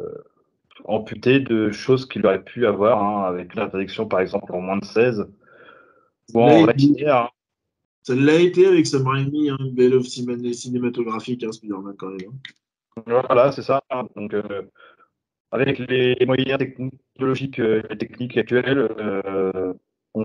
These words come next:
Speaker 1: se dit, euh, mince, ils sont pas capables de faire des choses aussi bonnes qu'il y a vingt ans, quoi. C'est dommage. Euh, alors là, euh, je parle de technique, euh, visuellement, c'est dégueulasse, hein. Euh,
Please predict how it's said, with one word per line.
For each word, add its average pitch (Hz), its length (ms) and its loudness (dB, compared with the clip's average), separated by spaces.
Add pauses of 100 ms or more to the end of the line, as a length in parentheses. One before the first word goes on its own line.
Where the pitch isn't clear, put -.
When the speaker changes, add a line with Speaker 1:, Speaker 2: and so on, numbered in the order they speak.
(120)
Speaker 1:
se - 0 -
dit, 120 180 -4
euh, 101 520 4
mince, 120 460 2 (140)
ils 92 180 -4
sont 101 140 -8
pas 101 100 -2
capables 113 320 -2
de 101 100 -6
faire 98 120 -4
des 92 120 -8
choses 113 200 -4
aussi 101 220 -10
bonnes 110 240 0
qu'il 98 180 -6
y 95 80 -2
a 92 60 2
vingt 98 240 -2
ans, 127 120 -2
quoi. 92 200 -8 (840)
C'est 117 60 -6
dommage. 123 360 2 (1200)
Euh, 135 280 8 (1400)
alors 120 140 6
là, 139 320 4 (120)
euh, 98 680 -8
je - 80 -20
parle 127 160 0
de 127 60 -8
technique, 139 400 -6
euh, 104 180 -4
visuellement, 120 420 -4
c'est 104 120 -12
dégueulasse, 113 460 -2
hein. 104 160 -12 (300)
Euh, 80 880 -12